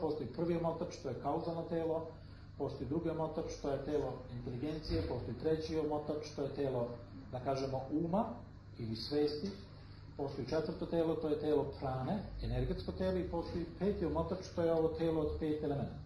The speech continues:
Naravno, to nije bukvalno omotač oko omotača. A, to su bukvalno suptilnije i suptilnije dimenzije stvarnosti, ako mogu tako da kažem. Zamislite, recimo, u ovoj sobi sada,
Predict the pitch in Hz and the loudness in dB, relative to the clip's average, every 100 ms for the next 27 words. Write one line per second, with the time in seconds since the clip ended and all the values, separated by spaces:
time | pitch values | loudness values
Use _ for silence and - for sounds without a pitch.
0 | - 175 208 190 175 185 190 175 180 175 | -2 4 4 4 2 2 2 2 2 4
1 | 170 165 170 165 - 160 156 147 143 147 | 4 6 4 2 0 0 2 0 2 2
2 | 143 - - - - - - - - - | 2 -2 -8 -12 -14 -12 -12 -12 -14 -14
3 | - - - 139 143 143 131 - - 180 | -14 -12 -8 0 4 4 4 2 2 2
4 | 165 160 175 170 139 - 165 - 175 175 | 2 -2 0 0 0 -2 -4 0 2 2
5 | 160 - 147 - 165 165 147 143 151 147 | 2 -2 -6 -2 0 0 0 0 0 2
6 | 147 135 - 110 101 - - - - - | 0 0 0 0 -2 -6 -10 -12 -10 -8
7 | - 123 123 123 120 123 - 101 98 113 | -6 0 2 2 0 -2 -2 -2 -2 2
8 | 160 180 175 170 170 - 170 165 160 160 | 4 4 2 4 4 4 4 6 8 6
9 | - 180 139 120 139 139 139 | 6 4 4 4 2 4 2